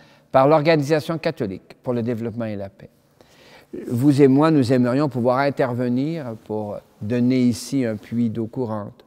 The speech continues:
là, euh, soutenir une école, là, soutenir la formation pour les droits civiques, et cetera. Mais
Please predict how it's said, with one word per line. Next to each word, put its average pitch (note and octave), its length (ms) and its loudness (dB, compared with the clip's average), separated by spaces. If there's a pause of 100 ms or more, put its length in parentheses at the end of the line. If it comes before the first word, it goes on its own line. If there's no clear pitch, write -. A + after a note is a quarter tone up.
(440)
là, C3 460 2
euh, A2+ 160 -4
soutenir C3+ 500 -4
une A#2+ 160 -2
école, A#2+ 520 -2 (420)
là, C3+ 240 4
soutenir C#3 540 0
la A2+ 120 -2
formation B2+ 540 -2
pour A#2 140 -4
les G#2+ 120 -2
droits G#2+ 260 -4
civiques, A2 440 -8
et - 360 -20
cetera. A2+ 400 -6 (420)
Mais C3 320 0